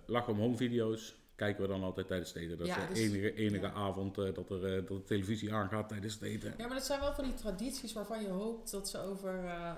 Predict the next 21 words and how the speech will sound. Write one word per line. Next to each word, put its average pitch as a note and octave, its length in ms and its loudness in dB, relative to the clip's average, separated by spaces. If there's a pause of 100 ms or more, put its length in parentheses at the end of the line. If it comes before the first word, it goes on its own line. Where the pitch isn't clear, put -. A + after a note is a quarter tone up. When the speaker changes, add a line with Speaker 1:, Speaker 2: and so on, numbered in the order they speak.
(140)
Speaker 2:
een F3 120 -6
aantal F3+ 280 -2
jaren E3 260 0
zeggen D#3+ 260 -4
van, D#3+ 300 -6
eh, D#3 280 -6
Speaker 1:
Nou, A#2+ 160 4
wij A#2+ 120 8
deden A2+ 160 8
vroeger A2+ 240 6
al G#2+ 120 6
thuis A2 200 6
Studio G#2 300 4
Sport, G2+ 420 2
maar G2 100 0
ja. F#2+ 220 0 (1300)
Speaker 2:
Er C#3 100 -14
was C3+ 100 -14
geen C#3 160 -12
zak C3+ 240 -12
aan. - 120 -20